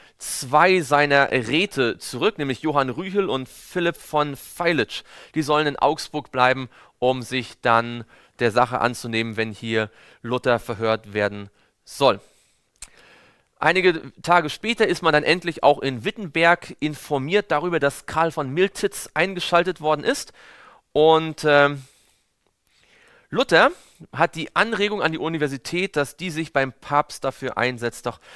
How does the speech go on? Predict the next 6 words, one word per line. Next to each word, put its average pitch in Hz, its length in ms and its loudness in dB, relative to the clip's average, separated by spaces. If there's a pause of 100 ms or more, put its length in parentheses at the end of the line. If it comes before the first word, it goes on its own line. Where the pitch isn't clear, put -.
(120)
dass - 180 -10
Luther 135 280 -2
wirklich 123 340 -6 (200)
in 120 200 -4
Deutschland 120 600 0 (300)
vernommen 117 760 -4